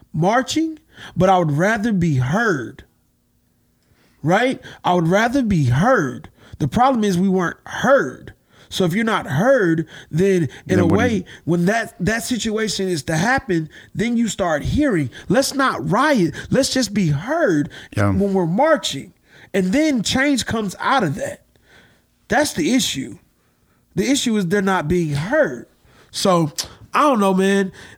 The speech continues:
Speaker 1: I, I just feel like I, I hate, I hate, I hate that stuff, man. I hate, I hate rioting. I hate violence. I'm not a, I'm not a violent person. You know what I'm saying? So, um, I hate to see that.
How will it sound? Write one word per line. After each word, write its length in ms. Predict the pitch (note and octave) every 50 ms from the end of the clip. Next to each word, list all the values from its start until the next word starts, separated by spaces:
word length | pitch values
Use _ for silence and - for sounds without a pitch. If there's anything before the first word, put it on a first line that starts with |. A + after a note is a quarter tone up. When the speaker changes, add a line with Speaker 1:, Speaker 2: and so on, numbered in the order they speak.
| _ -
Speaker 1:
I, 180 | - G#3 - - - F3+
I 40 | G#3
just 160 | G3+ G#3 -
feel 140 | - A3 A3
like 420 | G#3 G#3 G3 F#3 E3+ D3 - - - - _ _ _ - - _ _ _ _ _ _ _ _ _ _ _ _ _ - - _ -
I, 360 | - D#3+ F#3 F#3+ F3 F3 F3+
I 20 | F3
hate, 300 | E3+ G3 G#3+ G#3 - -
I 100 | E3 E3+
hate, 320 | E3 F3+ F#3+ F3+ - -
I 120 | - D#3 E3
hate 180 | F#3 G3 F#3+
that 140 | - D#3 C#3+
stuff, 340 | A#2 - - D#3 D3 C#3 C3
man. 140 | D3+ E3 E3
I 80 | E3+
hate, 220 | F3+ G3+ G#3 F#3 - -
I 160 | E3 E3 G3
hate 60 | G#3
rioting. 420 | F#3 F3+ F#3+ G3 G3+ G#3 G3+ F#3
I 80 | F3 E3 F3
hate 80 | F3+ E3
violence. 480 | D#3 F3 F3+ F#3 F#3 F3 D#3 F3 - - - - - - - -
I'm 80 | E3
not 140 | F3+ G#3 G3+
a, 120 | F3 D#3 - -
I'm 80 | - E3+
not 160 | G#3 B3+ A#3+
a 60 | F#3
violent 360 | D3 D#3 E3 E3 E3+ E3 D#3
person. 400 | - F3+ G3+ A3+ - - - A2+ - _ _ - - - _ _ _
You 120 | D#3+ E3+
know 120 | F3 F#3 F#3
what 60 | F3+
I'm 40 | E3
saying? 320 | C3+ - - F#3 F#3+ F#3+
So, 380 | F#3 - - E3 D3+ D3 E3+ - - - - - - - _ _
um, 280 | - E3 E3 D#3+ D#3 D3+
I 140 | - E3+ F#3+
hate 160 | G#3 G#3 G3
to 80 | - F3
see 220 | - - - A3 G#3+
that. 260 | F#3 D#3+ C#3 - -